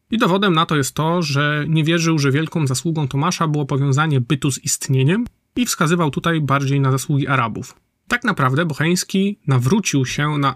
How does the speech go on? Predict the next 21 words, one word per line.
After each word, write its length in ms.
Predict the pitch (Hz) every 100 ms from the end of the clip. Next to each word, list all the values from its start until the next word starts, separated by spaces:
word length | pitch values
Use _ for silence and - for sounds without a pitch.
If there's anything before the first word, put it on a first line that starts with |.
| -
neotomizm, 760 | 147 151 135 139 131 202 262 -
a 100 | 156
właściwie 440 | 170 - - 196
na 120 | 180
tomizm 420 | - 170 180 156 160
tradycyjny, 760 | 151 156 - 139 131 135 233 185
będący 480 | 160 165 180 -
pierwszą 480 | 170 170 180 - 156
recepcją 540 | 156 - 220 - 139 127
świętego 400 | - 127 139 131
Tomasza 400 | 139 156 - 170
po 160 | 156
encyklice 500 | 135 - - 170 160
Eterni 380 | 156 151 143 135
Patris 400 | 151 170 170 156
z 160 | - -
tysiąc 400 | 185 160 - -
osiemset 420 | - 147 151 147
dziewięćdziesiątego 580 | 135 147 139 143 131 135
siódmego 340 | 131 143 143 139
roku, 300 | 127 190